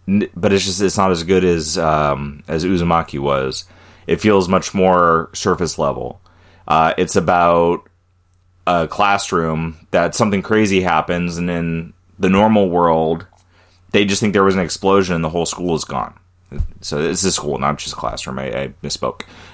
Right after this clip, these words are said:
It's called Drifting Classroom, though. Uh, and in where, like, where the classroom goes, it's like they're in a, a,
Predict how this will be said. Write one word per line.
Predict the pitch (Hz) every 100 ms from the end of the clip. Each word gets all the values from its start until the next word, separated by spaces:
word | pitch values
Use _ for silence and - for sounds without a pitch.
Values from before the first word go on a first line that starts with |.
| -
It's | -
called | 95 85
Drifting | 76 78
Classroom, | - 58 62 -
though. | 62 - - - -
Uh, | - 82 87
and | 92 90 87 87
in | - 92 90 90 87 85 82 - _ _ -
where, | 92 104
like, | 95 90
where | 95
the | 85
classroom | - 113 143 151 107 82
goes, | 76 73 71 76 80 -
it's | 95 -
like | 95 87
they're | 78 90 90
in | 90
a, | 82 78
a, | - 78